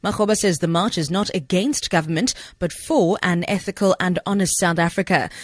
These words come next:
He says corruption affects everyone and it's a rife as rife in the private as in the public sector.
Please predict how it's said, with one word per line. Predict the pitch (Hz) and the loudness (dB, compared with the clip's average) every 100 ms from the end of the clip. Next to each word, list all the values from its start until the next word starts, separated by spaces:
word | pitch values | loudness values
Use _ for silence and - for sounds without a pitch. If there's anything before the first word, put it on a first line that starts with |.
| - | -6
He | 214 | -2
says | 202 180 160 | 2 2 2
corruption | 185 180 175 180 | 2 2 2 0
affects | 170 175 160 - | 0 -2 -2 -2
everyone | 208 202 240 180 196 277 | 0 2 4 4 2 0
and | 165 165 | 0 0
it's | 165 - | 0 0
a | 165 143 - - | -2 -4 -12 -4
rife | 170 190 226 - - - - - | 0 0 0 -4 -12 -16 -12 -4
as | 214 262 170 | -2 0 0
rife | 165 196 - | 0 0 -4
in | 175 | -4
the | 151 | -4
private | 139 226 214 196 185 | -4 -2 0 0 -2
as | 165 | -2
in | 165 | -2
the | 160 | -4
public | - 196 160 | -4 -4 -4
sector. | - 185 165 175 110 | -2 -2 0 0 -2